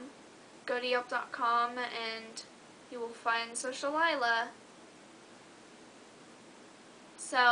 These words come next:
I, and be sure to check out my channel every day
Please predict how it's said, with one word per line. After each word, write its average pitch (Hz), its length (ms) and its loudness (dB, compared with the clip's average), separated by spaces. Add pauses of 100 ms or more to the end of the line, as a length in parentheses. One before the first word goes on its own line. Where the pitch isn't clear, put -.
(220)
I, 254 440 2 (1300)
and 269 280 -6 (100)
be 302 140 -2
sure 311 240 -2
to 320 60 -2
check 302 240 -2
out 277 120 4
my 269 100 -2
channel 240 680 -2 (200)
every 247 280 -2
day 226 460 0